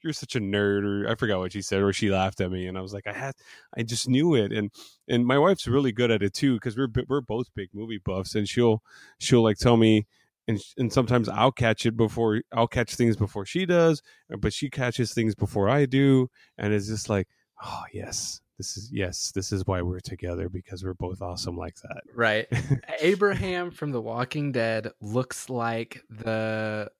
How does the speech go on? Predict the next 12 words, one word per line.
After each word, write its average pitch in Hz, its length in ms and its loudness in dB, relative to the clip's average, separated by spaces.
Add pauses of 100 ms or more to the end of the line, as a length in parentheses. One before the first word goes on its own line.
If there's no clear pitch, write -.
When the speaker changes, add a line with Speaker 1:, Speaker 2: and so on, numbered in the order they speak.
Speaker 2:
little 120 420 0
warrior 131 580 0
dude 110 340 -6
on 107 200 -4
Clash 98 360 -8
of 101 120 -18
Clans. - 640 -14 (200)
I'm 104 180 -2
just - 380 -2
saying. 110 480 -2
Speaker 1:
<laughs> 127 640 -4
Speaker 2:
I'm 123 240 -4